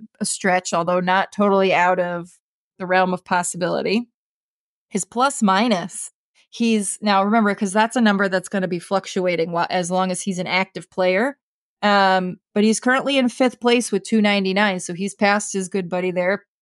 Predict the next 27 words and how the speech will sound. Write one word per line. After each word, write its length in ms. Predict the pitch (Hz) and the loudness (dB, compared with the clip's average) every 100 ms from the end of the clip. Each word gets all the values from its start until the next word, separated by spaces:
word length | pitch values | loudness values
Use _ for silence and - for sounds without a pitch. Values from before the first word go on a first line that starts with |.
| - | -12
uh, 320 | 196 180 180 170 _ - | -6 -2 -2 -4 _ -6
Bergeron. 640 | 196 185 180 170 170 196 254 _ _ _ _ _ - | -4 -2 -2 -2 0 -2 -4 _ _ _ _ _ -4
Um, 480 | 190 190 185 185 185 _ _ _ | 2 2 2 0 -6 _ _ _
my 240 | 185 196 - | 0 2 2
other 240 | 220 240 247 | 2 4 2
favorite 480 | - 233 208 202 196 | 2 2 2 0 0
one 240 | 196 190 | 0 0
that 140 | 185 | -2
we 160 | 190 196 | 0 0
will 160 | 185 180 | 0 -2
be 120 | 185 | -4
keeping 440 | - 226 220 190 | -2 -2 0 0
an 80 | 180 | 0
eye 320 | 170 202 196 | 0 0 2
on, 240 | 185 180 - | 2 -2 -4
of 180 | 170 | -8
course, 560 | - - 233 226 196 - | -8 2 4 4 2 0
is 140 | 175 | -4
his 200 | 185 170 | -2 -4
penalties. 800 | - 214 190 180 175 170 233 - - _ _ - | -2 0 2 0 -2 -2 -4 -6 -12 _ _ -6
Um, 540 | 190 185 180 175 175 208 | 0 2 2 2 -2 -6
he's 340 | - 202 185 | -4 -2 0
at 420 | 190 185 185 170 - | 2 4 2 0 -6
ten 200 | 247 247 | -2 0
twenty-four 680 | 254 294 277 - 233 220 208 | 0 -2 -4 -2 2 4 4
in 160 | 185 180 | 2 0
pims, 600 | - 180 170 175 202 - | -2 -2 0 -2 -2 -4